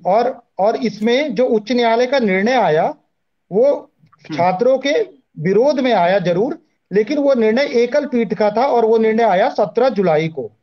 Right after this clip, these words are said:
Speaker 1: यानी उच्च न्यायालय
Speaker 2: उच्च
Speaker 1: के
Speaker 2: न्यायालय
Speaker 1: कुछ भी निर्णय लेने से पहले आयोग ने अपना पूरा काम खत्म कर दिया था। आयोग ने पूरी
Speaker 2: अच्छा।
Speaker 1: तरीके से दस्तावेजों को जला दिया।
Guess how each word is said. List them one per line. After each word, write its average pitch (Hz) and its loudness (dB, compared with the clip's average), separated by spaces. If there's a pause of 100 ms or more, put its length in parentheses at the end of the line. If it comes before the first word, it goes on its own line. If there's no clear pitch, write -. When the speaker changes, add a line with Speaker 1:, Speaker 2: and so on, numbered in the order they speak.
(360)
Speaker 1:
यानी 226 0
उच्च 277 -2
न्यायालय 247 2
Speaker 2:
उच्च 262 -2
Speaker 1:
के 277 -2
Speaker 2:
न्यायालय 285 0
Speaker 1:
कुछ 247 -4
भी 269 -2
निर्णय 262 2
लेने 247 2
से 262 0
पहले 233 2
आयोग 226 2
ने 233 2
अपना 233 0
पूरा 214 2
काम 220 -2
खत्म 202 -4
कर 202 -2
दिया 139 -4
था। - -20 (600)
आयोग 226 4
ने 269 2
पूरी 240 0
Speaker 2:
अच्छा। 247 0
Speaker 1:
तरीके 202 0
से 247 0
दस्तावेजों 185 0
को 277 0
जला 226 2
दिया। 147 -4